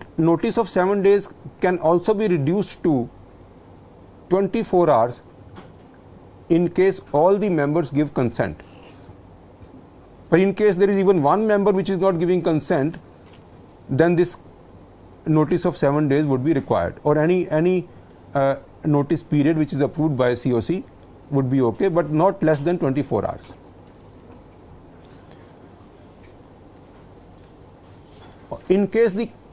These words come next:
committee of creditors or any member of committee of creditors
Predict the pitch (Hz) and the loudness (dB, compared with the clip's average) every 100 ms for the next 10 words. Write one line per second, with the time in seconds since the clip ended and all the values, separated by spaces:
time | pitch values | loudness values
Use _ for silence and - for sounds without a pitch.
0 | - - - - - - - - - - | -20 -20 -20 -20 -20 -20 -20 -20 -20 -20
1 | - 160 165 165 214 190 - - 160 180 | -2 2 2 0 -2 -4 -4 0 0 0
2 | 170 135 143 - - - 151 156 - 175 | 0 0 0 -4 -20 -4 0 0 0 -2
3 | 233 202 175 180 208 - 180 175 190 175 | 0 0 2 2 0 -2 -2 0 0 -4
4 | - 151 151 156 147 135 | -2 -2 0 -2 -2 -2